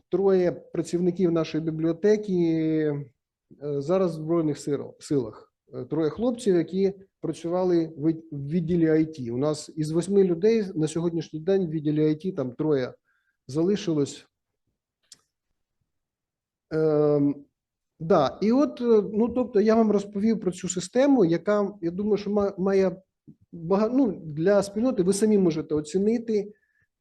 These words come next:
е, по тому короткому переліку властивостей цієї системи. Ми з нею вже зараз працюємо. Головна наша задача — це перенести,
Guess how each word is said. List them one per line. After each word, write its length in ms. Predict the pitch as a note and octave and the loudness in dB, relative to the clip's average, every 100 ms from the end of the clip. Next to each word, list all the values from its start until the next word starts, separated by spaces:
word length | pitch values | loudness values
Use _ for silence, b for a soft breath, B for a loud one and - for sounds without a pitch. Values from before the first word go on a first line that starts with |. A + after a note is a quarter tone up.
| - | -8
е, 380 | D#3 D#3 D#3 C#3+ C#3+ _ _ - | -2 0 0 -2 -6 _ _ 0
по 120 | F#3+ | 2
тому 340 | G3 G3 F3 | 4 2 2
короткому 480 | F#3 F#3+ F3+ F3+ F3+ | 2 4 4 2 2
переліку 580 | F#3 F3+ E3 D#3+ F3 D#3 | 2 0 0 0 -2 -4
властивостей 720 | E3 F3 - C4+ C4+ - F3+ | -4 -6 -2 -2 -2 -2 -4
цієї 200 | - D3+ | -4 -6
системи. 640 | D3 D3 - C#3 B2+ A#2+ A#2+ _ _ _ - | -8 -10 -6 -4 -4 -8 -14 _ _ _ -2
Ми 200 | E3+ A3+ | 2 2
з 40 | |
нею 200 | G#3+ G#3 | 4 4
вже 200 | F#3 F#3+ | 4 0
зараз 300 | F#3 F#3+ F3+ | 2 0 -2
працюємо. 800 | - F3 - A3+ B3 A3+ E3 C#3 b b _ | -6 -8 -6 -2 0 0 -2 -4 b b _
Головна 360 | D#3+ F3+ G3+ G3 | -2 0 2 2
наша 240 | F#3+ F3+ | 0 -2
задача — 480 | F3 F3 F#3+ G3+ E3 | -4 0 -2 -2 -6
це 160 | E3 | -6
перенести, 1000 | D#3+ - F3+ F#3 F#3+ F3 D3+ - C#3 C3+ | -6 -2 0 4 4 4 0 -4 -6 -6